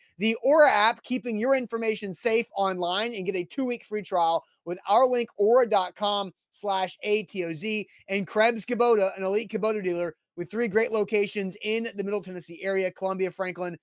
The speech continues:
and Murfreesboro. Their website is Krebs Kubota dot com. So I will address something out of the gates because I've seen several comments, uh, discuss it already on both Facebook and YouTube.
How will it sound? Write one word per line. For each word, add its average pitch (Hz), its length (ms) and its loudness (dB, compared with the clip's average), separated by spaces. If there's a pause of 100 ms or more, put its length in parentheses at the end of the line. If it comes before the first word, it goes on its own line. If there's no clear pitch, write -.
(220)
and 190 180 -2
Murfreesboro. 175 560 0
Their 202 160 2
website 160 460 0 (320)
is 185 180 -4
Krebs 190 340 0
Kubota 170 420 2
dot 160 220 2
com. 131 240 -8
So 220 140 0
I 196 60 8
will 277 260 6
address 233 360 4
something 202 460 -2 (340)
out 202 200 6
of 190 80 -2
the 180 80 -2
gates 160 340 -4
because 175 300 -4
I've 180 160 0
seen 202 240 -8
several 226 460 2
comments, 156 720 -6 (360)
uh, 180 220 4
discuss 185 540 0
it 202 60 0
already 175 420 2
on 170 120 -4
both 165 260 -2
Facebook 185 440 -6
and 180 100 -6
YouTube. 151 460 -6